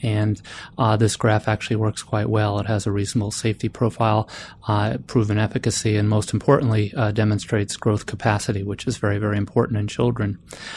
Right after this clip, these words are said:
Uh, over the past ten years, we've focused quite extensively on trying to understand the mechanism of action by which these grafts actually work. How, uh, does tissue form using this tissue engineering technology?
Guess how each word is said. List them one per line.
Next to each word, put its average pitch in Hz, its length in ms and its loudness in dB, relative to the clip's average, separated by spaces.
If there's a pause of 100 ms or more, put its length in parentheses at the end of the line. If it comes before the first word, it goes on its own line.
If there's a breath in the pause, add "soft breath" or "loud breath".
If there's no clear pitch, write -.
(240 loud breath)
Uh, 120 280 6
over 165 240 6
the 147 80 4
past - 380 0
ten 220 240 4
years, 113 300 2
we've 113 160 2
focused - 680 -2
quite 135 220 0
extensively 113 580 0
on 104 120 0
trying 120 300 2
to 113 100 0
understand 113 720 0 (340 loud breath)
the 113 80 4
mechanism 113 720 4
of 110 160 0
action 113 420 2
by 104 140 0
which 110 320 -4
these 107 280 -2
grafts 107 480 0
actually 107 300 -2
work. 117 380 2 (260 loud breath)
How, 113 360 6
uh, 107 240 0
does 110 240 -2
tissue - 340 -2
form 117 460 2 (320 loud breath)
using 120 400 2
this 107 160 0
tissue - 320 -2
engineering 107 380 0
technology? 113 760 -2